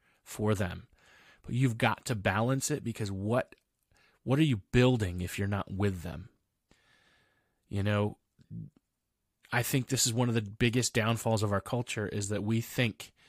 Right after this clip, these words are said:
that providing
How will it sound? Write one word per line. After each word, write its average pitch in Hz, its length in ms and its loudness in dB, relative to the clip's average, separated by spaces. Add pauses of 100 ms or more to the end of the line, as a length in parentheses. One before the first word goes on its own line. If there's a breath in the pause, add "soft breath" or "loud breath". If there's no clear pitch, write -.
(600 soft breath)
that 101 460 -2 (1300)
providing 113 800 2